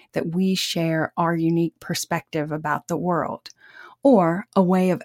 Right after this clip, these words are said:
entering the conversation with other writers and readers of the same types of stories,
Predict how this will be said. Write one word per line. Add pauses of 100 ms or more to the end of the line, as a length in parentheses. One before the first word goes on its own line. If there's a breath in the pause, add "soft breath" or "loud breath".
entering
the
conversation
with
other
writers
and
readers (220 loud breath)
of
the
same
types
of
stories,